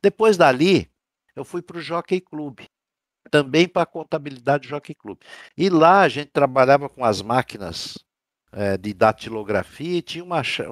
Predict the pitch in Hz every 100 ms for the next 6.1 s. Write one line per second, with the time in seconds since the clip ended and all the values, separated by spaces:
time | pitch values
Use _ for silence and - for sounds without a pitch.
0 | 120 - 151 143 110 98 110 - 110 101
1 | 131 110 _ 113 104 87 - 120 98 -
2 | 143 - - _ - 156 165 147 - 165
3 | 156 - 220 220 160 156 135 147 156 147
4 | 160 - 165 143 107 104 - - 277 214
5 | 151 165 - - - 139 127 - - 104